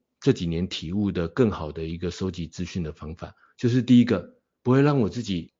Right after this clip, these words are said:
一不小心就花了太多时间变成资讯的搬运工，变成一个只是在整理资讯的人。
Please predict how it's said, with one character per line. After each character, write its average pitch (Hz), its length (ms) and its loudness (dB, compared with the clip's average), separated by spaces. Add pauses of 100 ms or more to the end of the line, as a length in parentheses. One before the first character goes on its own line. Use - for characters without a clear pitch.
一 117 100 0
不 151 160 6
小 90 180 0
心 107 180 -2
就 110 140 4
花 113 300 -2
了 98 120 0
太 98 200 -8
多 95 160 -2
时 85 160 -10
间 87 200 -4
变 90 200 -2
成 80 180 -8
资 87 200 -10
讯 85 220 -8
的 78 120 -6
搬 80 260 -8
运 78 160 -8
工， 76 260 -12 (540)
变 135 160 4
成 92 220 -4
一 92 100 -4
个 92 160 -2
只 - 160 -12
是 104 160 -6
在 95 160 -2
整 85 220 -4
理 80 100 -6
资 87 160 -10
讯 82 240 -8
的 76 100 -10
人。 - 240 -16